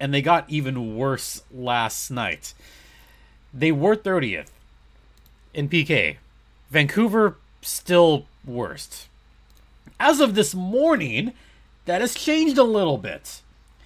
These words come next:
The thirty-second worst P K is still Vancouver.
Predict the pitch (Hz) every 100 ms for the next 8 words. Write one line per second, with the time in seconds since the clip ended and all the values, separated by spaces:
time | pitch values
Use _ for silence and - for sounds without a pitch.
0 | - - _ _ - 151 - 233 254 -
1 | 220 - 156 135 120 170 220 - 214 -
2 | 143 139 139 147 151 - 196 262 208 208
3 | 175 - 233 123 101